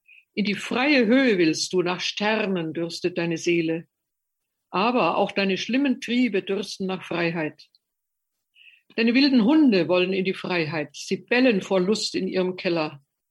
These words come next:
wenn dein Geist alle Gefängnisse zu lösen trachtet.“ Das Menschliche ist brüchig,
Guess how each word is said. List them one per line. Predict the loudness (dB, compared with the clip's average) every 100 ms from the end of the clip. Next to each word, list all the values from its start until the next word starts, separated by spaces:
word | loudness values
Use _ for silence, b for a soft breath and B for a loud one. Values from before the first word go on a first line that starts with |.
| _ _ _
wenn | -2 0
dein | 0 -2
Geist | 0 0 -2 -6
alle | -2 0
Gefängnisse | 0 -4 -4 -4 -4 -6
zu | -6 -4
lösen | -2 -2 -4
trachtet.“ | -8 -10 -12 -14 -20 -16 -18 _ _ _ _ _ _ _ _ _ _ _ _ _ _ _ _ _ _ _ _ B B B B _ _ _ _
Das | -4
Menschliche | -2 0 0 0
ist | 0 -2 -4
brüchig, | -2 0 -2 -4 -6 -16 -16 -18